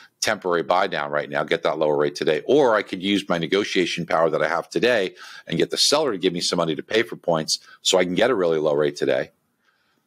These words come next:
And then next year, as everybody sees the opportunity that we already see happening, they jump in the marketplace.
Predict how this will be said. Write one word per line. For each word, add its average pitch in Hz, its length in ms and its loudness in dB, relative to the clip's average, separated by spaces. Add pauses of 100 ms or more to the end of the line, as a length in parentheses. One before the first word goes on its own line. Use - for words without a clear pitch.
(180)
And 95 100 -2
then 92 120 0
next - 300 -4
year, 82 180 2
as 82 120 -2
everybody 78 320 0
sees 107 440 0
the 85 120 0
opportunity 80 500 -4
that 76 160 0
we 87 140 4
already 82 300 2
see 67 200 -4
happening, 69 520 -4 (480)
they 95 160 2
jump 87 260 -2
in 80 80 -4
the 76 60 -8
marketplace. 73 760 0